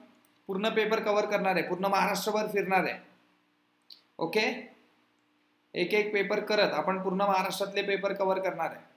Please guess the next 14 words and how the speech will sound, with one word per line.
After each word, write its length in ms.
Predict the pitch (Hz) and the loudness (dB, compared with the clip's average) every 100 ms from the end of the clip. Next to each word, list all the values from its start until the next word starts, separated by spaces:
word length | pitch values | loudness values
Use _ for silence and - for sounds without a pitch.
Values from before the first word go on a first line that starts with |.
| _ _ _ _ _ _ - | _ _ _ _ _ _ -4
त्याच्यामुळे 680 | 151 190 202 208 214 214 175 | 0 0 2 2 2 0 0
याच्या 220 | 180 214 | 2 2
आधीही 460 | 202 196 214 226 | 4 2 2 4
आपले 240 | 233 240 233 | 4 4 4
भरपूर 320 | 214 - 226 | 4 2 0
paper 340 | 214 214 220 | 0 2 2
झालेत, 280 | 202 190 175 | 2 2 2
असं 260 | 147 175 208 | 0 -2 -2
नाही 120 | 214 | 2
का 80 | 214 | 2
आपण 220 | 202 214 | 0 -2
फक्त 220 | 202 - | -6 -2
आत्ताच 420 | 202 190 - 196 | -2 0 -2 -2
घेतोय, 300 | 185 165 170 | 0 0 -2